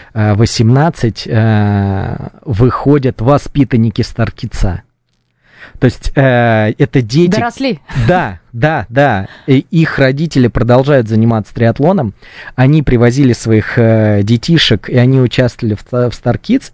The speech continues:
Speaker 1: и теперь они уже участвуют в следующем этапе соревнований. Э, это вот Мэнстар либо Iron Lady.
Speaker 2: Ловко вы придумали, свежую кровь себе сразу. Ну, то есть они подрастут, через пару лет уже будут восемнадцать плюс.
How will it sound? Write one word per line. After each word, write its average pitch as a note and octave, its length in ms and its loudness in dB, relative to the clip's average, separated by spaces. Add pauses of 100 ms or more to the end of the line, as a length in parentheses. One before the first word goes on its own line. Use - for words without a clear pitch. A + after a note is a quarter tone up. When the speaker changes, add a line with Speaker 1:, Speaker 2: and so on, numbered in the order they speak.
Speaker 1:
и B2 80 0
теперь F3+ 340 2
они B2+ 220 0
уже B2 240 0
участвуют B2+ 760 0 (360)
в B2 320 2
следующем C3 680 0
этапе A2+ 320 -2
соревнований. A2+ 960 0
Э, A2 460 2
это B2+ 260 0
вот A2 220 -2
Мэнстар B2 560 0
либо A2 280 0
Iron A2 180 2
Lady. G2+ 280 2
Speaker 2:
Ловко D#4+ 300 0
вы D4+ 120 0
придумали, G#3 460 2
свежую A#3 380 -2
кровь G#3 240 -2
себе E3+ 240 -2
сразу. C#3+ 420 -4
Ну, E3+ 140 0
то F#3+ 80 -4
есть F3+ 180 -2
они F#3+ 160 2
подрастут, A3+ 480 -4
через G3+ 220 0
пару G3 240 -2
лет B3 220 -4
уже E3 160 -2
будут A3 180 -4
восемнадцать F3 480 -2
плюс. D3 380 -6